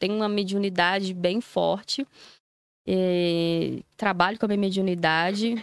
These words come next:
então, certos lugares a gente vai se sentir mal mesmo. E esses lugares, né, são pairados mesmo de energias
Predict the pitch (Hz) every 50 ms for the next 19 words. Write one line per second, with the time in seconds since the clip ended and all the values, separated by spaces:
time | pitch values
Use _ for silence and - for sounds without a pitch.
0 | - - _ - 196 202 214 233 - - 240 202 - - - 220 220 220 220 202
1 | 202 190 190 202 220 226 240 240 254 254 254 - 262 240 240 262 277 - - 277
2 | 262 - - 262 254 247 233 262 339 381 277 226 208 202 185 185 180 180 180 190
3 | _ _ - - - - _ _ _ _ _ _ _ _ - - 208 214 220 220
4 | 226 226 220 220 220 208 220 254 302 - - 294 277 269 247 208 202 190 196 214
5 | 247 277 262 220 185 185 190 - - - 202 196 214 196 196 - - 208 220 -
6 | 220 - - 254 247 285 294 294 277 285 339 339 349 339 311 311 302 311 302 302
7 | 311 320 370 359 302 294 302 311 339 403 427 - - - -